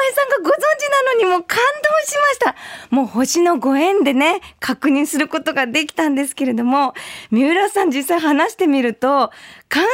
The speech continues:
性面白くてオリオンの形がくびれっぽいとか、あと月が猫っぽいっていうね、あの、オリジナルな感性をお持ちだなと思いましたね。ぜひその感性をですね、磨いていただいて、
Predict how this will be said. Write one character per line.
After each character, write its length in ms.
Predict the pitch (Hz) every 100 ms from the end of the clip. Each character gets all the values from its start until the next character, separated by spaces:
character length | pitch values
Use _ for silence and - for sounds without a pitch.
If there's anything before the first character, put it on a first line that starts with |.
| 523
性 200 | 427 359
面 240 | 269 285
白 260 | 330 320 330
く 60 |
て 180 | - 202 -
オ 120 | 220
リ 160 | 359 370
オ 120 | 320
ン 200 | 262 220 -
の 140 | 190
形 440 | 180 - 214 202 190
が 140 | 190
く 220 | - - 220
び 100 | 285
れ 140 | 320
っ 20 |
ぽ 280 | 320 - 381
い 80 | 277
と 120 | 208
か、 380 | - 208 233 202 - - -
あ 140 | -
と 160 | - 196
月 300 | - - 339
が 120 | 349
猫 360 | 233 208 202 320
っ 80 | 330
ぽ 180 | - 381
い 80 | 359
っ 60 | -
て 120 | 262
い 80 | 240
う 180 | 240
ね、 360 | 226 247 269 302 - - - -
あ 100 | 220
の、 160 | 214
オ 60 | 202
リ 160 | 247 294
ジ 80 |
ナ 120 | 339 339
ル 80 | 320
な 140 | 320
感 280 | 339 349 330
性 140 | 277
を 60 | 233
お 20 |
持 160 | 226 226
ち 120 | 233
だ 140 | 226
な 300 | 226 247 277
と 100 | 269
思 200 | 233 220
い 60 | 220
ま 160 | 214 233
し 80 |
た 120 | - 208
ね。 360 | 220 233 233 - - -
ぜ 100 | 247
ひ 120 | 226
そ 160 | - 208
の 140 | 233
感 240 | - 247
性 140 | 214 185
を 80 | 156
で 80 |
す 100 | 165
ね、 80 | 175
磨 380 | 180 214 254 311
い 120 | 294
て 240 | 294 302 -
い 80 |
た 160 | 240 254
だ 160 | 254 254
い 100 | 262
て、 260 | 277 269